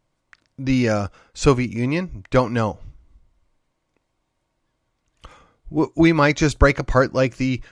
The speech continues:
uh, Roman Empire. Perhaps a section will exist, much like the Byzantine or Greek Roman Empire lasted for another thousand years. Perhaps it won't.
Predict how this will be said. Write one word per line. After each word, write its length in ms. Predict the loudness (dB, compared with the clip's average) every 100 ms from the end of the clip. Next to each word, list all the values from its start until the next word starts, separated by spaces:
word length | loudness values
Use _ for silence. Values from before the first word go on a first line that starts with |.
| _ _ _ _ -4
uh, 280 | 0 0 0
Roman 320 | 6 6 6
Empire. 480 | 4 6 4 2 -6 -18 -20 -20 -20 -20 -20 _ _ -20 _ _ 6
Perhaps 420 | 8 10 6 2
a 60 | -2
section 440 | 4 4 4 2
will 160 | 4 2
exist, 460 | 0 0 -2 0
much 240 | 2 2 2
like 220 | 0 0
the 80 | -2
Byzantine 640 | -2 -2 -2 -2 -2 -4
or 400 | -4 0 0 0 -6 -20 _ _ -14 -14 -4
Greek 420 | 6 6 6 4 2
Roman 320 | 0 2 2
Empire 560 | 0 2 2 2 2 -2 -6 _ _ _ _
lasted 560 | -4 0 2 2 0
for 60 | 0
another 220 | 2 2
thousand 400 | 2 0 2 0
years. 380 | -4 -6 -10 -16 -18 -18 -20 -20 _ _ _ -20 -12
Perhaps 300 | 0 0 2
it 60 | 0
won't. 300 | 0 -6 -14